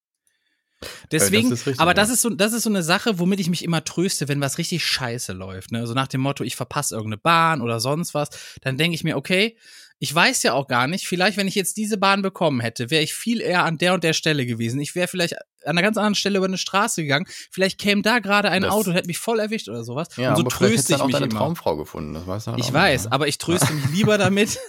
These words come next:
Speaker 1: <laughs> ich tröste mich lieber damit, dass sonst was hätte passieren können, weißt du?
Speaker 2: Ja, also wir Menschen leben ja auch im Hier und Jetzt und, und, ähm, äh, viele, viele gaukeln sich ja immer diese Illusion davor, dass sie ewig leben, ne?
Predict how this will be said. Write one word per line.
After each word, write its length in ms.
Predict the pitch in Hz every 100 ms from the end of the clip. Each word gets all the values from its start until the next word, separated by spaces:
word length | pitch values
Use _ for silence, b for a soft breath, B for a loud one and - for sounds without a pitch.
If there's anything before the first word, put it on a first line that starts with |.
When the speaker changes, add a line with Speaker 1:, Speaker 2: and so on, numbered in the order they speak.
| 605
Speaker 1:
<laughs> 840 | 233 - 208 - - - - - 220
ich 120 | 151
tröste 340 | - 196 220
mich 180 | 196 160
lieber 300 | 160 233 226
damit, 260 | 202 196 196
dass 120 | 175
sonst 240 | 175 180
was 160 | 147 -
hätte 180 | 117 110
passieren 500 | 110 104 107 104 104
können, 320 | 98 98 95 -
weißt 200 | 110 -
du? 140 | 143 165 B B B _ -
Speaker 2:
Ja, 400 | 104 101 95 110
also 180 | 107 110
wir 80 | 113
Menschen 380 | 117 131 135 120
leben 200 | 131 127
ja 120 | 101
auch 160 | 104 104
im 80 |
Hier 160 | 98 110
und 100 | 92
Jetzt 420 | 92 104 - - -
und, 220 | 95 90
und, 480 | 90 87 87 - -
ähm, 340 | 90 85 80 -
äh, 240 | 67 - 120 - - -
viele, 320 | - 101 95
viele 760 | - - - 101 95 92 95 120 - - _ -
gaukeln 320 | - 90 101 90
sich 160 | 92
ja 80 | 92
immer 160 | 92 92
diese 180 | 95
Illusion 400 | 95 92 90 92
davor, 240 | 92 - 92
dass 120 | 90
sie 100 | -
ewig 340 | - 95 -
leben, 260 | 85 87 92
ne? 160 | 90